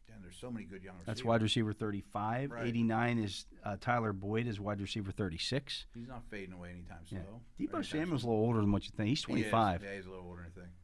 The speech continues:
Speaker 2: Uh, ninety is Adam Thielen,
Speaker 1: That's
Speaker 2: who's
Speaker 1: not bad.
Speaker 2: thirty.
Speaker 1: Right. If you can get him in the ninth round of your dynasty draft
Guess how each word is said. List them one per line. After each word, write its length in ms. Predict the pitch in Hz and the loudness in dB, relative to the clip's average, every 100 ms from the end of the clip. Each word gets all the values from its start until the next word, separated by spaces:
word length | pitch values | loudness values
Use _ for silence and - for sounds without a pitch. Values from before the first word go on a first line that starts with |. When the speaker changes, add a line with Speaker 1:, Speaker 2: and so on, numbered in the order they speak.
| - - | -16 0
Speaker 2:
Uh, 500 | 110 110 110 107 110 - - - | 4 6 6 6 2 -8 -16 -4
ninety 520 | 120 135 170 147 110 | 2 4 6 6 4
is 100 | 98 | 2
Adam 320 | 110 123 113 - - - | 4 4 4 0 -8 -4
Thielen, 420 | 131 120 87 73 - - - - - - - - - - - - - - - | 0 2 0 -2 -10 -16 -20 -20 -20 -20 -20 -20 -20 -20 -20 -18 -16 -18 -20
Speaker 1:
That's 120 | - | -4
Speaker 2:
who's 260 | 113 107 - | 2 4 2
Speaker 1:
not 0 | |
bad. 80 | 135 | 4
Speaker 2:
thirty. 420 | 165 151 98 78 113 | 6 6 4 0 -6
Speaker 1:
Right. 320 | 147 123 95 - - | -6 -6 -8 -18 -16
If 100 | 123 | -10
you 60 | 196 | -6
can 80 | 190 | -4
get 100 | 175 | -4
him 60 | 175 | -4
in 60 | |
the 60 | 135 | -4
ninth 380 | 127 160 147 135 | -4 -6 -8 -6
round 320 | 143 139 117 | -6 -6 -8
of 60 | 113 | -8
your 120 | 104 | -8
dynasty 440 | 110 117 104 107 | -8 -8 -10 -8
draft 440 | 87 90 87 85 | -2 -2 -2 -8